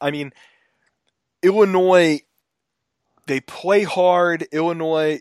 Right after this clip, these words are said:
they're not a gigantic laughingstock. They're ninth, uh, in the Big Ten in, uh, twenty-four seven's team talent composite. So there are some good players on this team.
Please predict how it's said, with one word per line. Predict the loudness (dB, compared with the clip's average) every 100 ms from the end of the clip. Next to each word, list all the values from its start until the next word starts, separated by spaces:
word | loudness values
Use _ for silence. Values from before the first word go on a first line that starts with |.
| -4
they're | -4 -4
not | 0 4 4 2
a | -4
gigantic | -4 -6 -6 -14 -8
laughingstock. | -6 -6 -8 -12 -8 -8 -6
They're | -10 -10
ninth, | -12 -6 -6 -6 -14 -20 _ -20 -20 -8
uh, | 0 2 0 -4 -4
in | -2 0 -4 -12 -16 _
the | -18
Big | -10 -10 -10 -14
Ten | -12 -10 -10 -14 -18 _ _
in, | -10 -8 -10 -12 -20 _ _ _ _ _
uh, | -8 -8 -8 -12 _ _ _ _ -14
twenty-four | -10 -10 -10 -8
seven's | -8 -10 -18
team | -16 -14
talent | -12 -4 -4 -4 -12
composite. | -18 -10 -6 -6 -8 -14 -14
So | -14 -10 -10 -10 -16 -20 _ _ -2
there | 0 0 0
are | 0 0
some | -6 -8 -10 -14
good | -14 -14 -18
players | -20 -6 -2 -2 -2 -6 -14
on | -10 -6 -6 -4
this | -8 -8
team. | -16 -18 -16 -14 -14